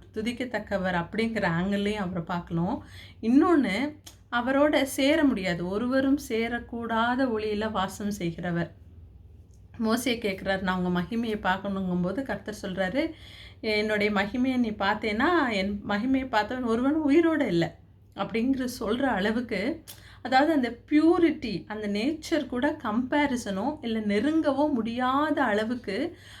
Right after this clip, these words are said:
ஒரு, ஒரு, ஒரு, ஒரு மைட்டி பவருக்கு உள்ளவர் தான் நம்ம லார்ட்.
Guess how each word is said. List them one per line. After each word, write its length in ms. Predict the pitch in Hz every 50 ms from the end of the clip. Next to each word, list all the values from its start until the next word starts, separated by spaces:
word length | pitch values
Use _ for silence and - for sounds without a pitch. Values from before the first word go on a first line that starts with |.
| - -
ஒரு, 280 | - 226 226 233 277 302 311 285 247 226 202 190 180 - - - - - -
ஒரு, 380 | - 220 220 220 208 202 202 202
ஒரு, 320 | 202 202 214 208 202 202 208
ஒரு 180 | - 226 220
மைட்டி 640 | 226 226 233 277 311 311 - - - 381 359 359 359
பவருக்கு 500 | 277 233 208 208 262 269 269 254 - 247
உள்ளவர் 380 | 240 226 214 202 190 202 190 185
தான் 140 | 214 247
நம்ம 200 | 247 214 175 175 180
லார்ட். 300 | 170 165 170 - -